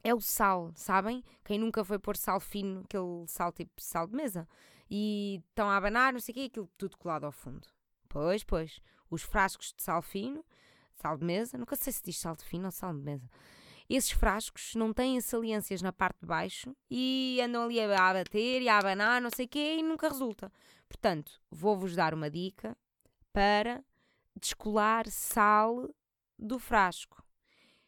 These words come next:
É pôr uns bagozinhos de arroz dentro do frasco do sal. Nunca mais se cola o frasco, porque aquilo tira a umidade, não é? Sabem aquele truque de quando o vosso telemóvel cai na sanita, cai na água, não sei o quê?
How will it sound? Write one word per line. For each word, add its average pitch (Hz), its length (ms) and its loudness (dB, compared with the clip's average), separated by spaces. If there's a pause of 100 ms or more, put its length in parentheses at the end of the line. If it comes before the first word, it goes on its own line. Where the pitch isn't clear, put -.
(280)
É 180 340 2 (260)
pôr 226 420 4
uns 247 220 -2
bagozinhos 233 880 0
de 277 180 0
arroz 214 560 2
dentro 240 440 0
do 247 100 -2
frasco 214 420 0
do 233 100 -6
sal. 170 440 -2 (380)
Nunca 247 600 4
mais 220 380 2
se - 80 -12
cola 202 280 2
o 196 40 -2
frasco, 160 540 -6
porque - 160 -10
aquilo 240 340 -6 (460)
tira 262 520 2
a 220 60 6
umidade, 208 460 0
não 240 120 -2
é? 233 140 -2
Sabem 190 320 -2
aquele 196 200 -4
truque 202 240 -6
de - 60 -20
quando 190 380 -4
o 185 60 -8
vosso 185 220 -4
telemóvel 180 460 -2
cai 180 160 -4
na 170 100 -6
sanita, 190 420 -6
cai 170 180 -6
na 175 220 2
água, 185 160 -2
não 175 100 -6
sei 185 160 -8
o - 40 -14
quê? 285 240 -4